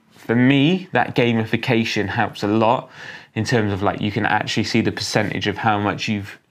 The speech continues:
wanted to save. So it almost encourages you to save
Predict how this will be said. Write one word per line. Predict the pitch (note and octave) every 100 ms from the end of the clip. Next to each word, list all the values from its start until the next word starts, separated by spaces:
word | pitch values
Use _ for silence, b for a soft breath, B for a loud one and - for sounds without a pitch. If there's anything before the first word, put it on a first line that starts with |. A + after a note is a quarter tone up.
| _
wanted | - A2 F#2+ A#2
to | A2+
save. | - G#2+ C3+ C#3
So | A2 G#2 B B B B
it | A#2
almost | - D3 D3+ D3 B2+ - -
encourages | A#2+ A2+ B2 A#2+ A2+ A2+ G2+
you | A2 G2+
to | - G#2 G2 F#2 F#2+ B B B B
save | - - C3+ G#2+ G#2 G2+ F#2+